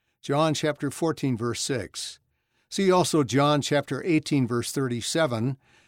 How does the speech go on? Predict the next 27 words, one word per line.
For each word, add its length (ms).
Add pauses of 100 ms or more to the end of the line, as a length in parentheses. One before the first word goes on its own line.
(100)
Doctrine 400
and 100
Covenants, 460
section 400
eighty-four, 520
verse 240
forty-five, 1040 (360)
and 160
section 400
ninety-three, 520
verse 300
thirty-six. 1000 (720)
The 80
Lord 400
asked 320
the 80
brother 360
of 120
Jared, 560 (520)
"Believest 600
thou 220
the 120
words 460
which 200
I 140
shall 260
speak?" 640